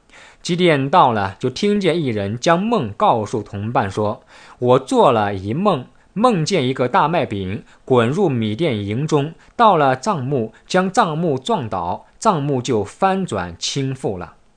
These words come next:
那同伴说：“这不是别的，乃是以色列人约阿斯的儿子基甸的刀。上帝已将米甸和全军都交在他的手中。”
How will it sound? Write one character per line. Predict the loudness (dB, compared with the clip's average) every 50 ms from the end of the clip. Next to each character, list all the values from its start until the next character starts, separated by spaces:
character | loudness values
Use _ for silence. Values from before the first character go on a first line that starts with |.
| _ _ _ _ _ _ _ _ _ _ _ _ -2
那 | 2 4 4 4 2
同 | 0 -2 -4 -4 0
伴 | 2 2 2 2
说 | 2 2 2 2 2 0 -4 -12 -20 -10 -2
：“这 | 4 4 6 6
不 | 6 4 2 2 2
是 | 0 -2
别 | -2 0 0 2
的， | 2 2 0 0 -2 -8 _ _
乃 | -2 0 2 2 2
是 | 0 0 -2 -2 -2 -2
以 | -2 -2 -2 -2
色 | 0 0 0
列 | 0 0
人 | 0 0 0 -2 -2 -4 -8 _ -6
约 | -2 2 4
阿 | 4 6 4 4
斯 | 2 0 -2 -2
的 | -2 -2 -2
儿 | -2 -2 -2 -4
子 | -4 -6 -6 -8 -8 -8
基 | -8 -6 -4 -2 -2 -2
甸 | 0 -2 -2
的 | -4 -6
刀。 | -2 2 4 4 4 2 -2 -8 _ _ -20 -20 -20 -16
上 | -2 2 2 4 4 4
帝 | 2 0
已 | 0 -2 -4 -2
将 | 0 0 2 2
米 | 0 0 -2 -2 -2 -2
甸 | -2 -2 -2 -2 -2
和 | -4 -4 -4
全 | -2 -2 -2 -2 -2 -2
军 | -2 -2 -4 -4 -6 _ _
都 | 0 0 0
交 | 2 4 4 4 4 4
在 | 4 2 2 0 -2
他 | -4 -6 -6 -4
的 | -4 -6
手 | -4 -4 -4 -4 -2
中。” | -2 -2 0 0 -2 -4